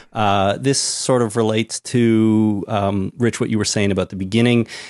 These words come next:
and how we get a little bit more with Ash and his dad.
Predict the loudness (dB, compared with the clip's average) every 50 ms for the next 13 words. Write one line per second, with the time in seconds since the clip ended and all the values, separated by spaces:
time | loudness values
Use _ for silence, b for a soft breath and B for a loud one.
0 | B B -6 -2 0 2 2 2 2 2 0 -2 -4 -6 -10 -12 _ -6 -2 -2
1 | 0 0 0 0 0 2 2 0 0 -2 -8 -14 -14 -14 _ _ _ _ -10 -4
2 | -2 -2 0 0 0 0 -2 -2 0 0 2 2 2 2 0 0 -2 -6 -10 -6
3 | -4 -2 0 0 -2 -2 -4 -4 -4 -4 -6 -6 -8 -10 -6 -2 0 2 2 2
4 | 2 0 -2 -4